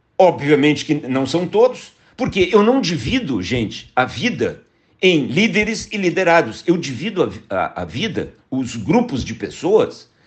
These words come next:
não pela cor da pele ou pela conta bancária, ou se são líderes ou liderados. Eu divido em pessoas decentes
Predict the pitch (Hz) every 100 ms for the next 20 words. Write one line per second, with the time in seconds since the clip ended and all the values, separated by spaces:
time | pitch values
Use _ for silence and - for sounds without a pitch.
0 | - 208 269 254 190 - 180 165 - -
1 | 156 151 110 - 113 160 143 175 165 156
2 | 123 107 143 147 113 131 127 175 160 127
3 | 165 156 135 151 139 120 127 135 - -
4 | - - 196 180 156 123 233 196 170 160
5 | 147 131 120 101 104 104 151 226 - 180
6 | 233 - - -